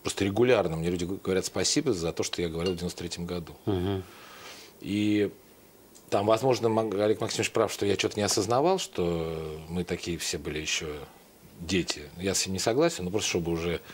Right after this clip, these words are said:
Speaker 1: совсем его не закапывать в песок.
Speaker 2: Мгм.
Speaker 1: Э, но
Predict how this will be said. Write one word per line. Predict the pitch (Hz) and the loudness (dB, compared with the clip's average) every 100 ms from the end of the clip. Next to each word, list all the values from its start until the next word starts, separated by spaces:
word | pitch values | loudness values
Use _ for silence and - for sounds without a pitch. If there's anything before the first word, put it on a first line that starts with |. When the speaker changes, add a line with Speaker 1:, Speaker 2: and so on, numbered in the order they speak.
| - - | -16 -4
Speaker 1:
совсем | 104 95 92 | 0 2 2
его | 80 78 | 2 0
не | |
закапывать | 80 90 80 71 76 | -2 -2 -4 -6 -12
в | |
песок. | - 101 - 156 - - - - - | -6 -2 0 -2 -6 -20 -20 -16 -2
Speaker 2:
Мгм. | 107 101 104 | 0 2 0
Speaker 1:
Э, | - 80 85 87 87 87 | -2 -4 -2 0 0 0
но | 95 95 101 98 98 98 95 92 | 0 0 2 2 2 2 2 0